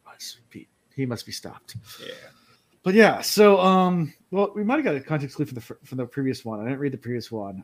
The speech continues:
Speaker 1: Um, no, it just said, oh, no, it does. Uh, "Perhaps they are right. Perhaps I was, uh, perhaps I'm mad or jealous or simply daft. My name is Quan, philosopher, scholar,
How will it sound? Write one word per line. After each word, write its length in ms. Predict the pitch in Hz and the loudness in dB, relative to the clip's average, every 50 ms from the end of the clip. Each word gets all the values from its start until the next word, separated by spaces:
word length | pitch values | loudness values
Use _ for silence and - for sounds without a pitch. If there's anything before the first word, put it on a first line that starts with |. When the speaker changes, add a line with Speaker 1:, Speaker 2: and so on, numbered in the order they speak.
| _ | _
Speaker 1:
Um, 520 | - 131 120 120 117 113 110 110 107 101 - _ _ _ _ _ _ _ _ _ - | -8 -6 -4 -4 -4 -4 -6 -6 -10 -12 -14 _ _ _ _ _ _ _ _ _ -6
no, 320 | - 160 160 156 156 160 156 | -2 2 4 4 4 4 4
it 40 | 147 | 2
just 200 | 135 147 - - | 0 -2 -4 0
said, 220 | 151 143 139 135 - - | 0 0 0 0 -2 0
oh, 120 | 175 180 | 2 4
no, 260 | 185 196 202 185 156 | 4 6 6 6 4
it 80 | 156 151 | 2 2
does. 360 | 156 156 156 147 151 - - | 2 2 2 2 0 -4 -6
Uh, 160 | 143 147 139 | -4 -4 -4
"Perhaps 440 | 135 - - 160 175 180 180 175 - 123 | -4 -6 -4 -2 0 0 0 -2 -6 -6
they 160 | 151 156 156 | -2 0 2
are 160 | 151 147 143 | 2 2 0
right. 300 | 139 139 143 143 143 139 | 0 2 2 2 0 0
Perhaps 360 | - 127 131 135 131 131 - | -4 -4 -4 -4 -4 -4 -4
I 100 | 139 127 | -4 -4
was, 240 | 123 127 117 - - _ - | -4 -4 -6 -10 -14 _ -12
uh, 320 | 139 127 120 120 117 117 110 - | -8 -6 -4 -4 -4 -6 -8 -10
perhaps 360 | - 135 135 147 151 143 - | -10 -6 -4 -2 -2 -2 0
I'm 240 | 151 139 139 131 127 | -2 0 0 -2 -2
mad 400 | 131 127 127 131 131 127 127 123 | -2 -2 0 0 0 0 -2 -2
or 140 | 107 123 139 | -4 -6 -8
jealous 540 | 123 - - 123 123 127 127 117 - - - - | -6 -4 -4 -2 -2 -2 -2 -4 -6 -10 -14 -14
or 60 | 127 | -12
simply 280 | - - 143 127 135 131 | -8 -8 -6 -6 -6 -6
daft. 340 | 117 123 117 117 113 110 127 | -4 -4 -4 -4 -4 -6 -6
My 100 | 123 123 | -4 -2
name 100 | 135 135 | -2 -4
is 80 | 131 | -4
Quan, 360 | - - - 139 131 131 131 127 | -8 -8 -4 -2 0 0 -2 -2
philosopher, 400 | - 123 123 127 - - 131 117 | -4 -2 -2 -2 -2 -4 -10 -8
scholar, 480 | - - 127 120 123 123 123 120 _ | -6 -2 0 0 0 0 -2 -6 _